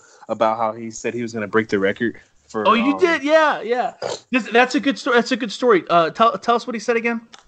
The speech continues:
Speaker 1: So, yeah, Browns, I mean, that Brown fans definitely get to know the name J-, Jalen Elliott from Notre Dame. He's played, uh, free safety, strong safety, corner. But, yeah, he,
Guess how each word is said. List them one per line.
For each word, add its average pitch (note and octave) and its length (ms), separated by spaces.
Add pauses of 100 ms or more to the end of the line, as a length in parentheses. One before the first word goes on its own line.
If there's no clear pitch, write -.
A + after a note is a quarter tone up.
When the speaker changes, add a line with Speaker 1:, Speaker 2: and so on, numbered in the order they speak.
(840)
Speaker 1:
So, F3 760
yeah, D3+ 260
Browns, D3 420
I C3 60
mean, B2+ 320
that B2+ 160
Brown D3 200
fans D3+ 180
definitely C3 300
get A#2+ 120
to A#2 80
know A2+ 120
the A2+ 60
name G#2+ 200
J-, G#2 240
Jalen A2+ 360
Elliott G#2 400
from G#2 180
Notre G#2+ 200
Dame. G2 320
He's G#2 220
played, A2 500 (160)
uh, F2+ 260
free A#2+ 220
safety, G#2+ 360
strong G#2 200
safety, G2+ 220
corner. A2 260
But, A2+ 120
yeah, A#2 120
he, B2 360